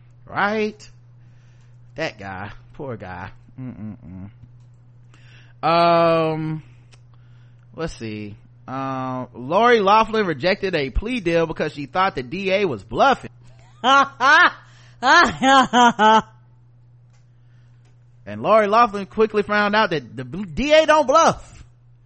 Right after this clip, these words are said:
Speaker 1: This ain't a
Speaker 2: Mm-mm.
Speaker 1: game of poker.
Speaker 2: Mm-mm. Ain't no bullshit with them.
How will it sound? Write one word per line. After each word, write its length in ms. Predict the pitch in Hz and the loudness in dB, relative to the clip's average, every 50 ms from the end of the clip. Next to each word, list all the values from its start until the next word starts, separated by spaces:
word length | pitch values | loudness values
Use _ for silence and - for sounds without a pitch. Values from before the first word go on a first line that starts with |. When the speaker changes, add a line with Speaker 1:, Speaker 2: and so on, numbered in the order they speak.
| _ - _ _ - 147 | _ -20 _ _ -20 -20
Speaker 1:
This 220 | 147 170 202 233 214 | -20 -18 -16 -8 -4
ain't 160 | 226 254 226 | -2 -2 -2
a 40 | 175 | -2
Speaker 2:
Mm-mm. 80 | - | -2
Speaker 1:
game 240 | 180 208 226 220 202 | -2 -2 -2 -2 -2
of 100 | 160 135 | -4 -4
poker. 400 | - 196 233 285 277 311 339 339 - - _ _ _ - _ _ - - - - | 0 0 0 0 0 -2 -4 -6 -6 -10 _ _ _ -20 _ _ -20 -20 -20 -20
Speaker 2:
Mm-mm. 360 | 143 - 165 185 196 190 151 | -18 -16 -14 -12 -10 -10 -12
Ain't 180 | 127 139 151 170 | -10 -10 -8 -6
no 140 | 185 202 | -6 -6
bullshit 600 | 202 170 185 208 226 233 233 240 - - 262 247 | -6 -4 -2 -2 0 0 -2 -4 -6 -6 -8 -6
with 140 | 233 254 240 | -8 -8 -6
them. 320 | 226 262 277 277 233 185 | -4 -4 -4 -4 -6 -8